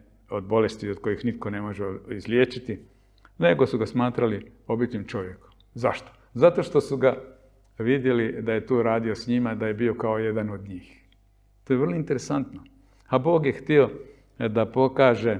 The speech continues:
da se može živjeti jednim posvećenim životom i u ovom svijetu,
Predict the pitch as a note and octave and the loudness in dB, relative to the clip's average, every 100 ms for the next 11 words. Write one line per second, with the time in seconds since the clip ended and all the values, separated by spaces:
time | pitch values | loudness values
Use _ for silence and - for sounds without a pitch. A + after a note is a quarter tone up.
0 | E2 - _ _ _ _ _ _ _ - | -6 -20 _ _ _ _ _ _ _ -14
1 | A2+ A2+ - A#2 B2+ C#3+ B2 G#2 A2+ A#2 | -4 -4 0 0 2 2 0 0 0 2
2 | B2 B2 A2+ A2+ G#2+ A2+ A2 A#2+ A#2+ A2 | 0 0 -4 -4 -4 -2 -2 -2 -4 -6
3 | G#2 A2 A2+ A#2 G#2+ G#2+ G#2+ A2+ A2 G#2 | -4 -2 -2 -2 -4 -2 -2 -2 -2 -6
4 | G#2 F#2+ F#2+ F2+ - | -12 -12 -12 -14 -20